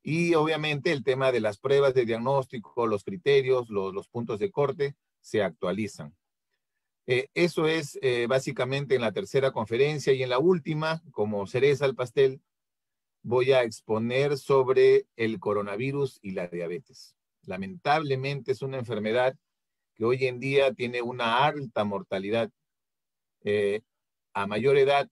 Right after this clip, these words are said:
y diabético y no está controlada, la posibilidad de una muerte es muy alta. Por eso hoy en día se exige a que los pacientes diabéticos deban de controlar sus valores de glucosa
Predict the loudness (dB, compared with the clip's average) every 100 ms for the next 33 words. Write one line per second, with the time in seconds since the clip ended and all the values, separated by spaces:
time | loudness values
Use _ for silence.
0 | -8 -4 0 2 0 -2 -4 -4 -4 -14
1 | _ _ -6 -2 0 0 0 -2 0 0
2 | 2 0 -4 -2 0 2 2 2 -2 -4
3 | -8 -4 -2 -2 -2 -4 -2 -4 -4 -4
4 | -4 -10 _ _ -8 -8 -4 -4 0 0
5 | -2 -4 -12 -18 _ _ _ _ _ _
6 | _ _ _ -6 -2 0 0 0 -2 -4
7 | 0 2 0 -6 -8 -8 -8 -4 -4 2
8 | 0 0 -4 -4 -6 -8 -6 -4 -2 -2
9 | 0 0 2 2 2 -8 -6 -6 -6 _
10 | _ _ _ -2 4 6 6 0 -2 -2
11 | -2 -6 -6 -2 2 2 0 -2 -2 0
12 | 0 -2 -2 -4 -6 -6 0 0 0 -6
13 | -6